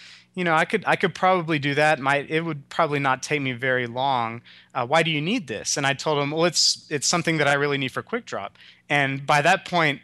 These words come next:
pretty much everybody knew about QuickDrop. And he's like, "Oh, it's for QuickDrop. Okay, that's cool. I'll get it taken care of in no time." So that was pretty nice.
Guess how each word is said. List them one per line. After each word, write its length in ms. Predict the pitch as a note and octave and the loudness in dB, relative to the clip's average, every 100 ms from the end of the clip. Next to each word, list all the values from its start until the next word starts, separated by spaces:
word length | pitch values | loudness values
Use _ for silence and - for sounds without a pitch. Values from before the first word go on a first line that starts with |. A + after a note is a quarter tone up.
| _ | _
pretty 200 | - G3 | -4 0
much 180 | F3 C#3 | 0 0
everybody 460 | D#3 D#3+ D#3 C#3 C3+ | 0 0 0 0 -2
knew 220 | C#3 D3 | -2 -2
about 280 | C3 A#2+ - | -2 -4 -4
QuickDrop. 260 | D#3+ - - | -4 -2 -4
And 40 | |
he's 140 | D3 C#3 | -4 -4
like, 140 | C#3 | 0
"Oh, 200 | C4+ B3+ | 2 4
it's 120 | G3 | 2
for 140 | - G3 | -2 -4
QuickDrop. 420 | A3+ F3+ D3 C#3 | -4 -2 -2 0
Okay, 240 | F#3 F3+ | 0 2
that's 220 | E3 D#3+ - | 2 0 -2
cool. 260 | D3+ C3+ | -6 -4
I'll 80 | C3+ | -4
get 140 | C#3+ | -4
it 100 | C3 | -8
taken 260 | D3 C3 C3 | -8 -10 -8
care 180 | C3 B2+ | -8 -8
of 80 | A#2+ | -8
in 100 | A#2+ | -12
no 120 | A#2+ | -12
time." 300 | - G#2 G#2+ | -14 -16 -12
So 140 | - | -4
that 120 | E3+ | -2
was 120 | D3+ - | -2 -8
pretty 200 | C3+ A#2+ | -12 -12
nice. 360 | A2+ A2+ - | -12 -12 -14